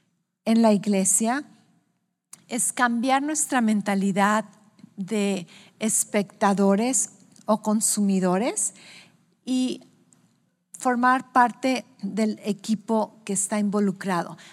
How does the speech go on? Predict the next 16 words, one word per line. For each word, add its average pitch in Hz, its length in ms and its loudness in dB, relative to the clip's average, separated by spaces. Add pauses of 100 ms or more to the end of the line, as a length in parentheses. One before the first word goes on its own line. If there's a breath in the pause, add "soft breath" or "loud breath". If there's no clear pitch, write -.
hacer 226 380 -4
de 254 80 -4
esta 262 220 -4
iglesia 214 440 -2
tu 208 140 -4
hogar. 170 380 -2 (420)
Por 220 120 0
ejemplo, 220 460 -2 (600 loud breath)
le-, 208 180 -4
les 208 300 0 (160)
hacía 226 240 -2
un 233 80 0
ejemplo 214 480 -2 (240)
en 190 120 -2
la 190 100 2
mañana 190 380 0